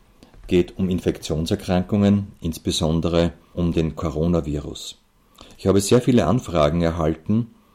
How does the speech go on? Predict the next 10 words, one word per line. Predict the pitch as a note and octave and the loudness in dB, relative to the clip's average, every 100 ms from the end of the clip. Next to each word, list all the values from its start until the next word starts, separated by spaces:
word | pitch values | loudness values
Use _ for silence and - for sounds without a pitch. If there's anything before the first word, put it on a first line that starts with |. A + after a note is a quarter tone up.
| _ _ _ - | _ _ _ -10
zu | G#2 | -8
diesem | F#2 A2 G2+ | -2 -2 -2
Thema | G#2 E2+ F#2+ G#2+ A#2 - _ _ _ _ _ - | 0 2 4 4 2 -4 _ _ _ _ _ -2
und | F#2+ F#2 - - - _ - _ _ _ _ - | 2 2 0 -16 -20 _ -20 _ _ _ _ -2
habe | E2 - | -2 0
sie | G2+ | 0
so | E2 | 2
in | F#2 E2+ | 2 2
drei | E2 E2 D#2 F#2+ G2 - _ _ | 2 4 6 4 2 -16 _ _
Punkten | F#2+ G2+ G2+ - G2+ G2 | 2 2 0 0 2 2